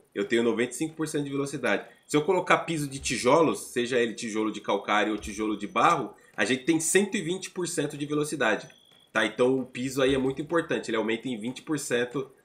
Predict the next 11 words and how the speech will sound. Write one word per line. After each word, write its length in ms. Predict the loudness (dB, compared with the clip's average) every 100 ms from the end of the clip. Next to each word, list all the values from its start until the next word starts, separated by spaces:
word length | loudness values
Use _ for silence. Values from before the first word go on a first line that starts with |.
| _
a 80 | -2
velocidade 540 | 0 0 0 2 2
do 80 | 0
colono, 480 | 2 4 4 2 -6 -20 _ _ _ -2
tá? 120 | 0
Então 460 | 2 2 2 2
é 300 | 2 2 0
interessante 640 | -2 0 -2 0 0 0 0
aí 60 |
você 280 | -2 -4 -6
ter 440 | -4 0 0 0